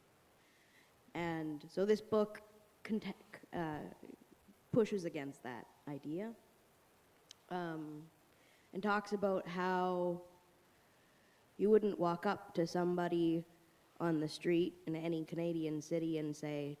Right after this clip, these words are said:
"Tell me about Western philosophy." And so you can't walk up because there are so many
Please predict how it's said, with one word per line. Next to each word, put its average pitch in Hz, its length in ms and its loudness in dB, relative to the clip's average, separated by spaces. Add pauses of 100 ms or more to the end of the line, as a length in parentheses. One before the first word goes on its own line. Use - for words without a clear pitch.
"Tell 302 180 6
me 254 160 12
about 185 360 4 (240)
Western 185 460 2
philosophy." 175 800 -4 (1120)
And 185 80 -10
so 208 60 -6
you 208 140 2
can't 220 280 0
walk 190 260 0
up 185 240 -2 (100)
because 202 300 4
there 220 220 8
are 214 160 10
so 269 680 12
many 247 580 4